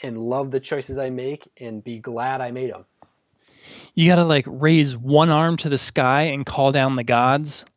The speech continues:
Speaker 2: like a lightning rod, you know?
Speaker 1: <laughs> Uh-huh.
Speaker 2: And ha-, and have it, uh, strike you, and it's just like, psh, laser bolts shooting out of you. That's what, that's what you have to do.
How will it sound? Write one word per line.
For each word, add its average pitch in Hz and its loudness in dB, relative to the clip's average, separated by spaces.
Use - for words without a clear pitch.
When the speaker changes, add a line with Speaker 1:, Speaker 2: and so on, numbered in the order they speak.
Speaker 2:
like 131 -2
a 123 -4
lightning 127 0
rod, 104 -6
you 131 -10
know? 127 -4
Speaker 1:
<laughs> - -20
Uh-huh. 123 -6
Speaker 2:
And 123 -4
ha-, 147 2
and 131 -6
have 131 -2
it, 127 -8
uh, 113 -6
strike 127 -8
you, 165 0
and 123 -2
it's 110 -10
just 113 -10
like, 101 -12
psh, 190 0
laser 151 2
bolts 135 -4
shooting 135 -6
out 135 2
of 143 2
you. 143 2
That's 131 0
what, - -4
that's - -6
what 127 -4
you 117 -4
have 120 -4
to 113 -6
do. 117 -2